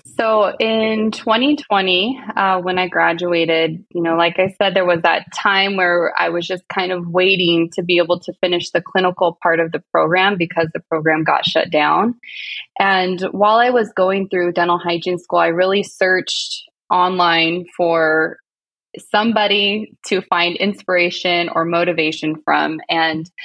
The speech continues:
at the time, TikTok and Reels weren't even out yet.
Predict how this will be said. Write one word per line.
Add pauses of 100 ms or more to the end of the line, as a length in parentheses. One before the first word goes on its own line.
(180)
at
the
time,
TikTok (120)
and
Reels
weren't
even
out
yet.